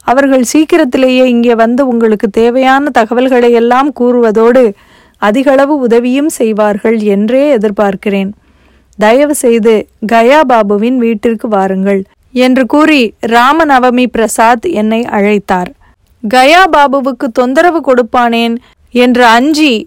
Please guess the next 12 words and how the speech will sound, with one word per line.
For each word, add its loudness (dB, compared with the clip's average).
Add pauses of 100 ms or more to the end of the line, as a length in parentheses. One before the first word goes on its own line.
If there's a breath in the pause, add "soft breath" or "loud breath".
நான் 0
தயங்கிய 2
போதிலும் 0
இந்த -2
வேண்டுகோளை 0 (140)
என்னால் -2
மறுக்க -2
முடியவில்லை. 0 (680 soft breath)
ஆனால் 2 (460 soft breath)
அப்படி 2
ஒன்றும் 0
தொந்தரவில்லை 0